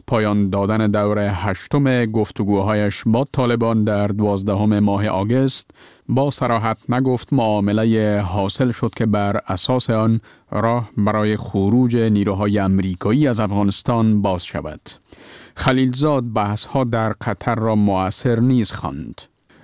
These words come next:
اما به نوشته مجله لاورل میلر، یک مقام پیشین وزارت خارجه ایالات متحده و عضو گروه بین المللی بحران می‌گوید آن بخشی از گفتگوها آسان بود.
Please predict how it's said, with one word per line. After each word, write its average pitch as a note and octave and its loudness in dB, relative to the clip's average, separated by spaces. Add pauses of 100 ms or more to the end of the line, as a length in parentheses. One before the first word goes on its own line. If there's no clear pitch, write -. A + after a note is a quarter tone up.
(120)
اما E3+ 2
به G3 0
نوشته D#3 0
مجله B2 2
لاورل A2 0
میلر، G#2 0
یک G2+ 0
مقام C#3+ 0
پیشین B2 0
وزارت G#2+ 0
خارجه G2+ 0
ایالات G2 0
متحده F#2 0
و C#3 2 (340)
عضو D3 0
گروه A#2+ 2
بین G2+ 0
المللی F#2+ 2
بحران A#2 0
می‌گوید A#2+ 0 (260)
آن C#3 0
بخشی A#2 -2
از G#2 0
گفتگوها G#2 0
آسان G2 -2
بود. D#2 -12